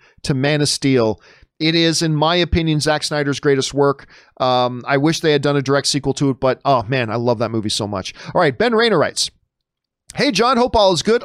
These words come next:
All is good, Ben. Thank you for asking. "I just rewatched Logan again today. Love that movie. And I think I love it even more. Here's my question. Between Logan and Joker, Hugh and Patrick were snubbed, in my opinion. My top three comic book movies, Logan, Batman Begins, and Joker."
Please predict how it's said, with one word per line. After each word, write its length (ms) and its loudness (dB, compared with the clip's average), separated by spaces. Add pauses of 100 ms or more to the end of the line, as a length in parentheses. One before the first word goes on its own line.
All 220 2
is 180 0
good, 260 0
Ben. 240 0
Thank 200 -2
you 60 -4
for 140 0
asking. 400 -2 (420)
"I 120 0
just 240 -2
rewatched 480 0
Logan 440 0
again 220 0
today. 300 0
Love 220 2
that 120 0
movie. 300 -4
And 120 2
I 100 2
think 220 -4
I 120 2
love 200 0
it 60 2
even 240 0
more. 480 2 (240)
Here's 240 2
my 140 0
question. 360 -2
Between 380 -2
Logan 400 0
and 100 0
Joker, 460 -2 (220)
Hugh 320 2
and 100 -4
Patrick 420 0
were 100 2
snubbed, 380 0
in 60 0
my 160 2
opinion. 380 -4
My 100 2
top 260 0
three 160 -2
comic 300 0
book 160 0
movies, 320 2
Logan, 280 2
Batman 340 0
Begins, 420 0
and 140 -4
Joker." 400 -2